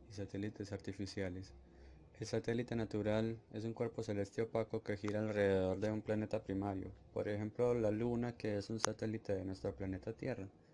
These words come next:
y el satélite artificial, que es un aparato puesto en órbita alrededor de la Tierra con fines científicos, militares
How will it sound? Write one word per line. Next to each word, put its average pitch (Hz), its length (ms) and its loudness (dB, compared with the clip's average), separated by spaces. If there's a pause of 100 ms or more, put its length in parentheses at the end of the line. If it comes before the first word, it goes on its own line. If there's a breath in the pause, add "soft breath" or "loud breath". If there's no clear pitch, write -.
(840 loud breath)
y 113 60 -2
el 110 100 -2
satélite 110 460 -4
artificial, 110 680 -2 (360)
que 104 340 2
es - 140 -4
un 117 80 0
aparato 107 480 0
puesto 117 340 0
en 117 80 2
órbita 113 400 2
alrededor 101 580 2
de 107 120 2
la 101 160 2
Tierra 110 400 2
con 101 180 -4
fines 101 260 -2
científicos, 117 800 -4
militares 117 720 -2